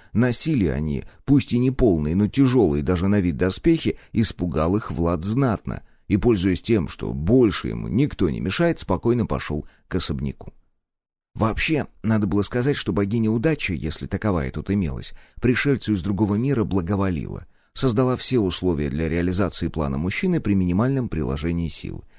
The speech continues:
Сам он, правда, ни в какую удачу не верил. Считал своё везение результатом настойчивости,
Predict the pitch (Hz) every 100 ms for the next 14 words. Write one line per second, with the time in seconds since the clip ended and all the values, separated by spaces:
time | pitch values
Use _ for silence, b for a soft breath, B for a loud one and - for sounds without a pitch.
0 | _ - - 135 170 165 107 - 101 90
1 | 65 67 69 - 82 98 101 104 107 -
2 | 110 117 120 117 69 52 - b b -
3 | 117 113 82 - 82 78 92 123 185 165
4 | 107 90 98 151 147 98 80 - 76 -
5 | 67 92 - -